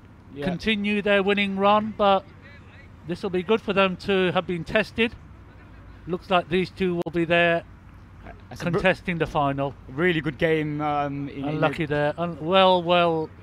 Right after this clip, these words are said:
Speaker 2: what an amazing game. It may be eleven twenty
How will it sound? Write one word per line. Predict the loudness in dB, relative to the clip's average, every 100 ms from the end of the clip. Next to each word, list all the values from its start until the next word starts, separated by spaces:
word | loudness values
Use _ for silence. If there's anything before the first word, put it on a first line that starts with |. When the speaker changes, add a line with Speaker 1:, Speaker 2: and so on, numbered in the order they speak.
| -20 -20 -6
Speaker 2:
what | -2
an | 0
amazing | 0 0 0 -2
game. | -2 -2 -2 -6 -14 -20 -20 -16
It | -14 -4
may | 0 0
be | -2 -2 -2 -2
eleven | 2 4 2 -4
twenty | -2 0 0 -4 -2 -2